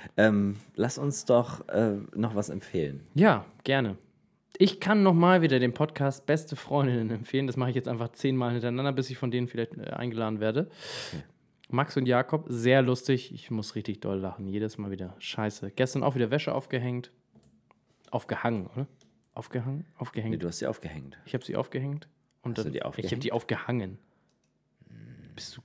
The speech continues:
Speaker 2: Analphabet? Au-, ich, ich hab sie, ich hab die Wäsche aufgehangen.
Speaker 1: Nee.
Speaker 2: Die Wäsche aufgehängt?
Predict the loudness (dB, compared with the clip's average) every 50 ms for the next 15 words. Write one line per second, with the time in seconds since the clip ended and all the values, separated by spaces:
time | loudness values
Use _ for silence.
0 | _ _ _ _ -10 -8 -6 -2 0 0 0 0 0 0 2 2 2 2 0 -6
1 | -18 -20 -20 _ _ _ _ -4 0 0 2 2 0 -4 -6 -4 4 4 4 4
2 | 4 4 4 4 4 2 0 -2 -2 -2 -4 -10 _ -2 2 2 4 4 4 4
3 | 4 2 2 0 0 0 0 -2 -2 0 0 0 0 -2 -2 -4 -8 -10 -14 -14
4 | -14 -12 -12 -12 -10 -10 -12 -12 -14 _ _ _ _ -20 -20 -20 -20 -20 -20 -20
5 | -20 _ _ _ _ -8 -6 -4 -4 -4 -4 -4 -6 -4 -2 -2 0 0 0 -2
6 | -4 -6 -12